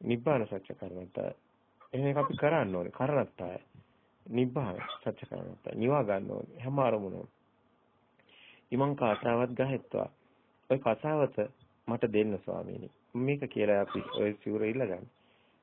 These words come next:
අද හරි ලේසියෙන් හිතට එන අරමුණු පස්සේ දුවල දුවල අතරමං වෙලා අපේ හාමුදුරුවෝ මේ සිවුර තියලා ප-, උපපැවිදි වෙලා යනවා.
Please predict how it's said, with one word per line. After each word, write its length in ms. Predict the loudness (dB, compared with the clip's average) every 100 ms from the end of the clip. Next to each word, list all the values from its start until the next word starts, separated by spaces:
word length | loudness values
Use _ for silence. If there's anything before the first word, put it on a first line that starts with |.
| -2
අද 120 | 0
හරි 240 | 2 2
ලේසියෙන් 680 | 2 2 2 0 0 0 0 -8 _ _ _
හිතට 300 | -4 0 2
එන 160 | 4 4
අරමුණු 380 | 6 4 4
පස්සේ 400 | 2 0 2 -2
දුවල 300 | 0 0 2 2
දුවල 240 | 2 4
අතරමං 560 | 4 2 0 0 0 0
වෙලා 260 | 0 0 -4 _ -20 _ _
අපේ 260 | -2 0
හාමුදුරුවෝ 640 | 2 4 2 2 2 2 0
මේ 180 | 2 0
සිවුර 300 | 2 0 0
තියලා 420 | 0 0 0 0 -2 -10 _ _
ප-, 220 | 0 0 0
උපපැවිදි 520 | -2 0 4 6 4
වෙලා 240 | 2 4 4
යනවා. 300 | 2 -2